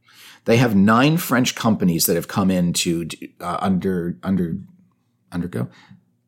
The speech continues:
They have brought in nine French companies to perform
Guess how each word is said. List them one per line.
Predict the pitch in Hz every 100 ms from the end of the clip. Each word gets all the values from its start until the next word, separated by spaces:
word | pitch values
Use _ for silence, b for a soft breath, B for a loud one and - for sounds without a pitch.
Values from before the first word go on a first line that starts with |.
| -
They | 110
have | 92
brought | 127 120
in | 104
nine | 107 120 127
French | - 131 120
companies | - 131 113 92 85
to | - 101
perform | 92 - 160 151 101 87 85